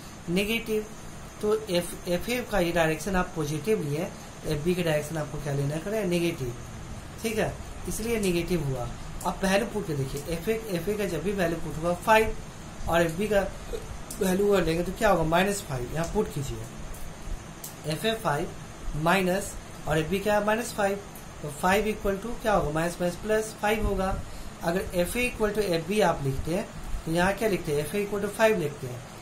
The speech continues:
और F B equal to क्या लिखते हैं? माइनस फ़ाइव। तो क्या फ़ाइव माइनस फ़ाइव के बराबर हो सकता है क्या? नहीं। अगर ये relation लिखिएगा, तो ये इस तरह का फॉर्म, इस form में आएगा, ये form आपका गलत है,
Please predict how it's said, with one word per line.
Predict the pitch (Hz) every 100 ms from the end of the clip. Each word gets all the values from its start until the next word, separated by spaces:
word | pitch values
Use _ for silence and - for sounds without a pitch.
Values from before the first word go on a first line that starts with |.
| - -
और | 160
F | 165 160
B | 208 214
equal | 196 180
to | 185
क्या | 180
लिखते | 151 147 196
हैं? |
माइनस | 180 180 180
फ़ाइव। | - 135 120 - - - -
तो | -
क्या | 190
फ़ाइव | 185 175 180 185
माइनस | 175 180
फ़ाइव | 202 185
के | 185
बराबर | 175 175
हो | 180 226
सकता | - 143 143
है | 131
क्या? | 127 139
नहीं। | 131 175 208 240 - - - - -
अगर | 170 165 170 165
ये | 233 240 185
relation | 202 170 165 165 165
लिखिएगा, | 160 143 147 147 202 - - -
तो | - 160
ये | 170
इस | 226 226 - 196 -
तरह | 202
का | 202
फॉर्म, | 202 - 202 202
इस | 202
form | - - 208
में | 202
आएगा, | 196 190 190 202 - - - -
ये | 180
form | - 190 170
आपका | 151 - 220
गलत | 214 165 160 160
है, | 131